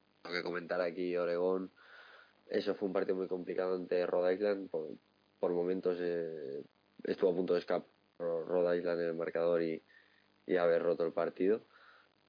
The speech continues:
Y en la otra parte, pues eso, Michigan, los Wolverines que han pegado el, el campanazo a ganar a, a Louisville,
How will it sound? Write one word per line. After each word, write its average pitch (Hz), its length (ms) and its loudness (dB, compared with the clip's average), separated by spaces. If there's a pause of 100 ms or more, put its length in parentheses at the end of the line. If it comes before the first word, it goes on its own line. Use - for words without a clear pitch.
(180)
Y 95 760 4
en 90 80 -2
la 92 80 0
otra 92 240 0
parte, 98 260 -2
pues 92 200 -8
eso, 95 260 -8
Michigan, 90 540 -2
los 87 100 -4
Wolverines 92 400 0
que 92 60 -4
han 90 100 -4
pegado 90 300 0
el, 82 120 -6 (380)
el 87 140 -4
campanazo 87 800 0
a 85 120 0
ganar 85 280 0
a, 82 400 -2 (140)
a 87 100 -2
Louisville, 104 480 0